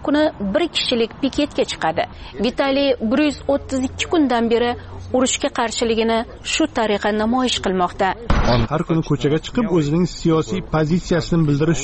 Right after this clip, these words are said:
Speaker 2: uchun ulkan jasorat kerak.
Speaker 1: Kimdir esa uni Rossiyadan haydaydi. Boshqa birov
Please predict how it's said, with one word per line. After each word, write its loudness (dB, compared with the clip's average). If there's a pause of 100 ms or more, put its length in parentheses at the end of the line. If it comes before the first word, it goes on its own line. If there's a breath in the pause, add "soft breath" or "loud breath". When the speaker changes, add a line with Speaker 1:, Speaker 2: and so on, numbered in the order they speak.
Speaker 2:
uchun 2 (500 loud breath)
ulkan 2 (160)
jasorat 0
kerak. 0 (420)
Speaker 1:
Kimdir 2
esa -2
uni 4 (440)
Rossiyadan 0
haydaydi. 2 (540 loud breath)
Boshqa 0
birov 2